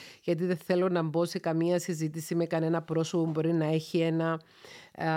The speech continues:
ε, έτσι, ανταγωνιστικό στυλ προσωπικότητας. Βγαίνει ο άλλος να πει συγγνώμη, αλλά στην ουσία δεν λέει συγγνώμη.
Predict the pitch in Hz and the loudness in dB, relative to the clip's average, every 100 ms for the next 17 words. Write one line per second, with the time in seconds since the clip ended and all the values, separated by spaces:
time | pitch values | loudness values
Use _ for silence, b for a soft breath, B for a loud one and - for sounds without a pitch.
0 | 156 151 151 147 151 156 - 165 156 147 | 0 -2 -4 -6 -8 -10 -10 -8 -8 -4
1 | 165 165 - 185 185 190 180 180 165 - | -4 -2 2 2 4 2 2 0 -2 -2
2 | 165 175 - 165 170 165 165 143 - 131 | 0 0 0 -6 -4 -4 -4 -6 -6 -6
3 | 139 127 170 220 226 202 208 214 190 165 | -6 -6 0 2 4 4 2 2 -2 -4
4 | 196 202 175 202 262 233 220 226 202 180 | -4 -4 -2 0 2 2 2 0 -2 2
5 | 240 233 262 240 196 170 165 151 139 120 | 2 2 2 4 2 0 -6 -6 -8 -10
6 | 113 | -16